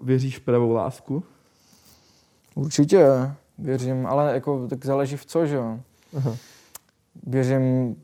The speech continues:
Speaker 2: pravá láska, podle mě každý má určitě jako v-, na nějaký směr svou pravou lásku, ať už třeba někdo miluje, někdo miluje třeba víc zvířata než lidi, to jsou
Speaker 1: Jo.
Speaker 2: lidi, kteří pracují třeba v útulcích a tak. V-, <laughs> ve Zverimexu asi ne. <laughs>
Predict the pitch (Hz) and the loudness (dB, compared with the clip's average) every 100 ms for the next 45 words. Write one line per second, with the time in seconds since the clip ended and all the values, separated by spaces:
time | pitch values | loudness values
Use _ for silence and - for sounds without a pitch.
0 | - 127 127 123 123 120 - 123 127 127 | -4 0 2 2 2 -2 -6 -4 -2 0
1 | 127 123 123 135 147 123 120 - 123 120 | -2 -2 -2 0 -2 -2 -4 -6 -6 -4
2 | 127 117 120 127 131 123 123 120 127 - | -4 -6 -10 -14 -8 -6 -4 -4 -6 -6
3 | 123 120 - 120 120 120 120 117 123 - | -6 -6 -6 -4 -4 -2 -2 -2 -4 -12
4 | 127 - - - 123 120 120 123 120 - | -10 -10 -12 -10 -4 -4 -4 -4 -6 -8
5 | 127 127 123 120 127 - - - _ 123 | -4 -2 0 -2 -6 -12 -20 -20 _ -4
6 | 123 127 123 123 123 92 - - 123 123 | -2 0 2 2 0 -4 -6 -2 -2 -2
7 | 120 120 127 123 123 120 123 127 131 123 | -4 -2 -2 -2 -6 -4 -2 0 0 -2
8 | 123 131 - 123 117 123 123 120 - 113 | -6 -14 -8 -6 -4 -4 -4 -6 -6 -6
9 | - 120 117 117 127 127 123 - 131 - | -6 -6 -6 -6 -8 -6 -8 -6 -8 -8
10 | - 60 - - - _ _ _ _ _ | -8 -6 -6 -10 -18 _ _ _ _ _
11 | _ _ _ - 135 123 127 135 139 135 | _ _ _ -14 -6 -2 -2 0 0 2
12 | 131 135 - 147 - 180 - 226 196 175 | 2 0 0 0 4 4 8 10 10 8
13 | 170 180 - - 175 196 | 8 6 6 4 4 2